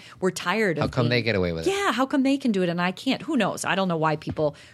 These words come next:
Speaker 1: call the police on other parents when it's really not that necessary. But sometimes it is, sometimes it isn't.
Speaker 2: That's right.
Speaker 1: I mean, you know, there are times when I've seen things and I'm like, "Whoa," you know.
Speaker 2: File that one under W for whoa.
Speaker 1: Whoa.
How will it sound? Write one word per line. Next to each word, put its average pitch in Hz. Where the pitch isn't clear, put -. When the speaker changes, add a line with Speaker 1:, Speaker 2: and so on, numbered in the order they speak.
Speaker 1:
call 165
the 156
police 160
on 170
other 156
parents 156
when 156
it's 151
really 151
not 139
that 139
necessary. 143
But 170
sometimes 208
it 226
is, 262
sometimes 302
it 330
isn't. 320
Speaker 2:
That's -
right. 123
Speaker 1:
I 185
mean, 180
you 208
know, 180
there 185
are 190
times 214
when 190
I've 180
seen 202
things 208
and 170
I'm 165
like, 156
"Whoa," 143
you 170
know. 156
Speaker 2:
File 127
that 131
one 113
under 92
W 95
for 85
whoa. 82
Speaker 1:
Whoa. 147